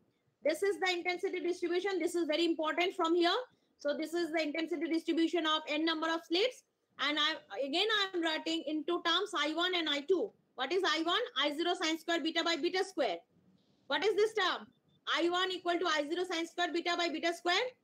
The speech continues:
This is very, uh, uh, this term you know. This is the intensity distribution due to single slit. Remember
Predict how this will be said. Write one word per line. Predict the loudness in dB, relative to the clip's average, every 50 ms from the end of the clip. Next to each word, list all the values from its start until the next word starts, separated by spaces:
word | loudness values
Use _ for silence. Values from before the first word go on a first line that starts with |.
| _
This | -6 -6 -4 -2
is | -4 -4 -2
very, | 0 0 2 2 2 2 0 -2 -4 -4
uh, | -2 0 0 0 0 0 0
uh, | 0 -2 -6 -12 -20 -20 -20 _ -8 -2
this | -2 -2 -2 0 0
term | 2 2 2 2
you | 0 0 0
know. | 0 2 0 0 -2 -4 -8 _ _ -20 -20 -20 _ _ _ _ _ -20 -18 -18 -16 -14 -14 -14 -14 -16 -16 -18 -18 -16 -6 -6
This | -4 0 0
is | 0 0 2
the | 2 2 2
intensity | 2 2 0 0 0 0 0 0 2 2
distribution | 0 0 0 0 0 2 2 2 2 2 2 2
due | 2 2 0
to | -2 -2
single | -2 -2 0 0 0 2
slit. | 2 0 0 0 0
Remember | -2 0 0 2 2 2